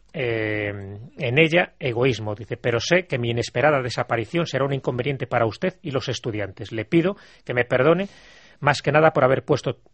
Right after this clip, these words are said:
toda su confianza en mí, toda su sincera amistad y generosidad que me mostró".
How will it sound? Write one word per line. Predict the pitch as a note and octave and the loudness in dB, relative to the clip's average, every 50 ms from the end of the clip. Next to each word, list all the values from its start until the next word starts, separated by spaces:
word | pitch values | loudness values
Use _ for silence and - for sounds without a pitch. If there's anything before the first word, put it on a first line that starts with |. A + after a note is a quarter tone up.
| _ _ _ | _ _ _
toda | - D#3 C#3+ B2+ | 4 4 4 4
su | - C3+ | 2 -2
confianza | - C#3+ B2+ A2+ - C#3 A#2+ A#2 - A#2+ | -4 -4 -4 -2 -2 -2 -2 -2 -2 -2
en | A2 A#2 | -2 0
mí, | C3 E3 F#3+ | -2 -2 -4
toda | F3 - - C#3+ C3+ C3 | -6 -4 -2 0 0 0
su | - - | 0 -4
sincera | - - C#3 A2 - C3+ B2 A#2+ | -6 -6 -6 -4 0 2 2 2
amistad | A2+ A2 G#2+ - - D#3 E3 E3+ - | 2 0 -6 -2 0 0 0 0 -2
y | D#3 A2 | -8 -8
generosidad | - B2+ A#2 A#2 C#3 - - B2+ A#2+ C3+ D3+ | -6 -6 -6 -6 -6 -6 -4 -2 0 0 -2
que | - _ - B2+ | -2 _ -6 -6
me | B2 | -6
mostró". | A2+ A2 G#2 - - - G2+ | -6 -6 -8 -10 -10 -12 -14